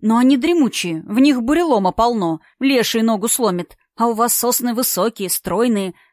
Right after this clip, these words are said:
леса будто прозрачные стоят. Наверное, приятно по мягкому снежному ковру бегать. Я мечтаю вечером побегать, если силы останутся. В поезде почти не спала, думала, сегодня целый день просплю.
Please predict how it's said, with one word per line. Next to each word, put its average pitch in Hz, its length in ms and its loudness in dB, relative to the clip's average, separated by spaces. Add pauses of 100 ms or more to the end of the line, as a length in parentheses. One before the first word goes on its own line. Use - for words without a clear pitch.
леса 277 340 0
будто 302 340 -6
прозрачные 220 640 -2
стоят. 196 480 -6 (460)
Наверное, 294 520 2
приятно 285 520 0
по 196 160 0
мягкому 196 460 -4
снежному 202 500 -4
ковру 233 300 -2
бегать. 180 460 -4 (280)
Я 269 200 0
мечтаю 285 460 0
вечером 277 400 -2
побегать, 247 560 -4
если 277 300 -2
силы 185 320 0
останутся. 170 680 -4 (320)
В - 140 -20
поезде 277 400 -2
почти - 380 -4
не 285 100 2
спала, 175 560 -2
думала, 254 400 2
сегодня 269 400 -2
целый 302 300 -2
день 233 240 -4
просплю. 175 540 -6